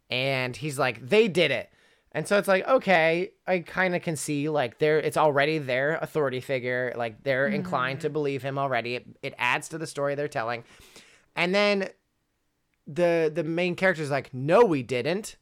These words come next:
Speaker 1: See?" And then she has, like, a little thing that is a recording device for plot reasons.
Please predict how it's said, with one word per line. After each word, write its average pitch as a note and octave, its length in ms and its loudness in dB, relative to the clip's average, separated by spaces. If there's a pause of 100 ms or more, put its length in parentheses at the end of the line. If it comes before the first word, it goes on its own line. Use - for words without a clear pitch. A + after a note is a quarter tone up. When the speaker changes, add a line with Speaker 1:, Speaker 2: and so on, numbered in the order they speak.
(640)
Speaker 1:
See?" G#3+ 720 2
And D3+ 200 -2
then D#3 160 -4
she D#3+ 140 -4
has, F3 120 -2
like, F3+ 140 0
a E3+ 40 0
little F#3 500 2
thing F#3 480 -2
that C3 280 -4
is C#3 160 -6
a C#3 60 -4
recording E3 440 0
device C#3 380 0
for C3+ 140 -6
plot D#3+ 280 0
reasons. A#2 440 -6